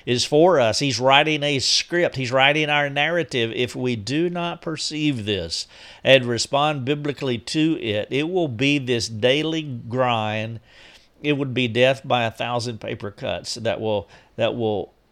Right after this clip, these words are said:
eventually take our vibrancy for the gospel away from us. You see, the Lord provides ordinary disappointments for us to live out our faith while taking these ordinary moments to do extraordinary things.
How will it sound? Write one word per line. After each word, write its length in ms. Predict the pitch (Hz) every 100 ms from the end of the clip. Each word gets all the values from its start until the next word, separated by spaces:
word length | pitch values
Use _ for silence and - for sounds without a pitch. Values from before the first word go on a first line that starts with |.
| _ _ 127
eventually 1300 | 127 110 151 190 - 131 92 87 - 87 98 113 -
take 360 | - 156 160 -
our 420 | 123 117 113 104 - - 110
vibrancy 960 | 117 156 175 165 113 - 87 92 107
for 200 | 113 131
the 60 | 131
gospel 920 | 127 143 151 - - 104 98 98 98 - _ -
away 400 | 127 127 127 139
from 340 | - 107 95
us. 540 | 92 78 87 - - - _ _ _ -
You 80 |
see, 160 | 156 190
the 140 | 175
Lord 240 | 175 208 196
provides 400 | 156 151 143 139
ordinary 380 | 143 135 135 117
disappointments 720 | 123 - 131 135 101 117 95
for 220 | - 110
us 180 | 113 110
to 100 | 110
live 320 | 113 123 123 -
out 300 | 117 127 -
our 240 | 110 98
faith 480 | 85 - 90 82 92
while 240 | 131 120 117
taking 400 | 156 165 147 120
these 180 | 117
ordinary 460 | 113 120 117 110 107
moments 400 | 104 107 113 117
to 120 | 135
do 160 | 110 117
extraordinary 800 | 113 - - 143 120 98 98 104
things. 580 | 120 104 78 76 -